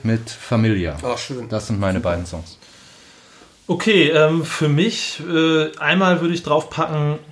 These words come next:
Speaker 3: Tom Misch zusammen mit Yusuf Days. Tom Misch ist ein total spannender Künstler, finde ich, weil der so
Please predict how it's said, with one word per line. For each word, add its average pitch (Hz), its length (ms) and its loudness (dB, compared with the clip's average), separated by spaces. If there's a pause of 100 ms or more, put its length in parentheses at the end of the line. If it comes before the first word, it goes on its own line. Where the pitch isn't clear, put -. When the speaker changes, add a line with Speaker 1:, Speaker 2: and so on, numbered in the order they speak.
(160)
Speaker 3:
Tom 160 300 0
Misch 180 340 0
zusammen 143 560 0
mit 135 220 -2
Yusuf 143 400 -2
Days. 165 580 0
Tom 135 260 2
Misch 170 280 2
ist - 540 -6 (960)
ein 139 120 -4
total 156 420 0
spannender 165 380 0
Künstler, 180 440 0
finde 175 260 -2
ich, 165 120 -4
weil 147 180 2
der 151 200 4
so 139 440 -2